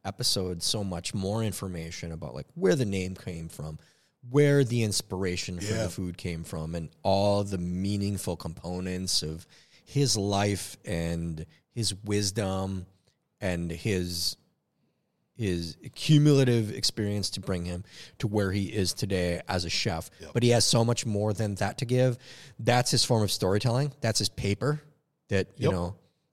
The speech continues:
Speaker 1: he, he, a carrot's the pen and,
Speaker 2: Mm-hmm.
Speaker 1: you know, the paper's the <laughs> plate.
Speaker 2: For real.
Speaker 1: But he has a, an immense amount to give the world beyond that,
Speaker 2: That's it.
Speaker 1: right? Right? Like
Speaker 2: And, and to, to, to be able to have the space,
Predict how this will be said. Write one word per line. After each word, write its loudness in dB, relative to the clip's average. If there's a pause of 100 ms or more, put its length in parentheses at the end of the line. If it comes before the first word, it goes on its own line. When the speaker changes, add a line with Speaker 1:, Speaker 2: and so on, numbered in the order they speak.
Speaker 1:
he, 2
he, -2
a -6
carrot's 4
the -4
pen 2
and, -2
Speaker 2:
Mm-hmm. -10
Speaker 1:
you -10 (260)
know, -4
the -4
paper's 2
the -4
<laughs> -4
plate. 2 (100)
Speaker 2:
For -2
real. 4 (400)
Speaker 1:
But 4
he 6
has 6 (500)
a, 6 (160)
an 6
immense 8
amount 4
to 2
give 6
the 6
world 6
beyond 6
that, -2
Speaker 2:
That's 0
it. 8
Speaker 1:
right? 6
Right? 0
Like -2 (460)
Speaker 2:
And, 2
and 0
to, 0
to, -4 (220)
to -4
be -2
able -2
to -2
have -4
the -8
space, -4